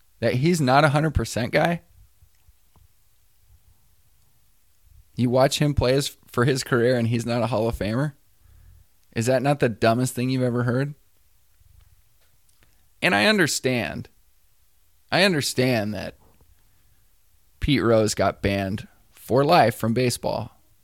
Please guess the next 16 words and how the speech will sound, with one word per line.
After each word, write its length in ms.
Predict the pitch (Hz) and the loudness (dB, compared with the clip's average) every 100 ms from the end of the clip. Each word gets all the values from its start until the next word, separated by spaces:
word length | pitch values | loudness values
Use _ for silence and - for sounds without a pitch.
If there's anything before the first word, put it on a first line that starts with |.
| _ | _
for 160 | _ 113 | _ -4
doing 260 | 110 110 110 | -2 -2 -2
something 360 | - 104 - | -6 -6 -8
stupid. 540 | - - 117 113 - 120 _ _ _ _ _ _ _ _ _ _ _ _ _ _ _ _ _ _ _ - _ _ - _ _ | -10 -4 -2 -2 -4 -12 _ _ _ _ _ _ _ _ _ _ _ _ _ _ _ _ _ _ _ -20 _ _ -20 _ _
But 380 | - 110 175 - _ _ _ | -2 2 2 0 _ _ _
he 180 | - 143 | -6 -2
had 140 | 175 | -2
an 60 | 233 | -2
addiction. 560 | 165 135 226 - - - _ _ _ _ _ _ _ _ _ _ _ _ _ _ _ _ _ _ _ _ _ | -2 -2 -4 -6 -10 -14 _ _ _ _ _ _ _ _ _ _ _ _ _ _ _ _ _ _ _ _ _
Other 260 | 120 202 | 0 0
people 480 | 214 131 120 113 104 | 0 0 2 0 -2
in 160 | - 101 | -4 -4
baseball 640 | - - - 92 98 131 120 _ | -2 -4 -6 -4 -2 -4 -8 _
have 160 | - 104 | -6 -4
had 160 | 101 | -4
addictions. 760 | 92 92 87 - 104 117 - | -4 -8 -10 -4 -2 -2 -6